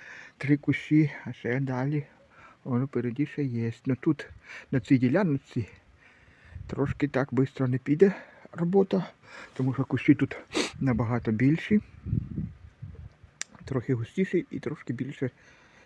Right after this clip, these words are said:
треба попрацювати над ними. Ну, от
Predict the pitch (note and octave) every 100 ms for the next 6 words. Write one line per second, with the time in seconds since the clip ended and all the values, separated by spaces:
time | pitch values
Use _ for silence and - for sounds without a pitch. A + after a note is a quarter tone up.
0 | - A#2+ A#2 A#2+ A2+ - _ _ - -
1 | C3 - D3+ C#3 A#2 A2 B2 A2+ A2 -
2 | - - - - - - _ G3+ A3 D3